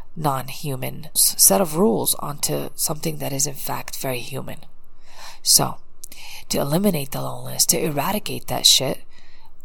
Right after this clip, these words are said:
I need to really look at people and look at institutions as human. Yep,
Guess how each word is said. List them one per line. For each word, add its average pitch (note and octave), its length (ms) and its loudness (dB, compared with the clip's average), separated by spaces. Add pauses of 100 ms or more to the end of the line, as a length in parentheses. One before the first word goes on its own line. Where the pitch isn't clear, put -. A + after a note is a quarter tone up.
(120)
I D3 140 -4
need D3+ 300 -4
to D3 160 -2
really D3 320 -2
look D3+ 240 -2
at - 180 -4
people D3+ 480 0 (120)
and D3+ 120 -4
look D3 180 -2
at - 80 -4
institutions D3+ 960 2 (320)
as - 200 8
human. - 300 -2 (1800)
Yep, - 200 -4